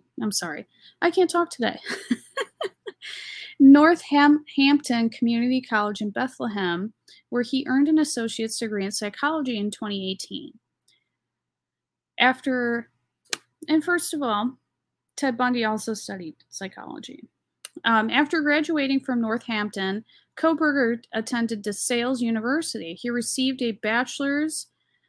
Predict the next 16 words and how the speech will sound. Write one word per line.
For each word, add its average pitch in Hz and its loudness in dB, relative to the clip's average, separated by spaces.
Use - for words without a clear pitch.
in 226 0
twenty 277 2
twenty 262 -2
and 226 -2
a 214 -4
master's 233 0
in 214 -4
twenty 233 -4
twenty-two 240 -2
from 226 -2
DeSales 208 -4
in 226 -2
criminal 349 4
justice. 277 -2
Very 233 0
interesting. 226 -6